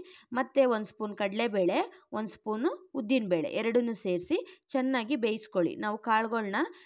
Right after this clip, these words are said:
ಚೆನ್ನಾಗಿ ಬೇಯಿಸ್ಕೊಬೇಕು. ಸ್ವಲ್ಪ ಕಂದು ಬಣ್ಣ ಬಂದಮೇಲೆ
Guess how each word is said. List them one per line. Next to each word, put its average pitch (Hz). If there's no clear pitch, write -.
ಚೆನ್ನಾಗಿ 226
ಬೇಯಿಸ್ಕೊಬೇಕು. 208
ಸ್ವಲ್ಪ 330
ಕಂದು 262
ಬಣ್ಣ 247
ಬಂದಮೇಲೆ 214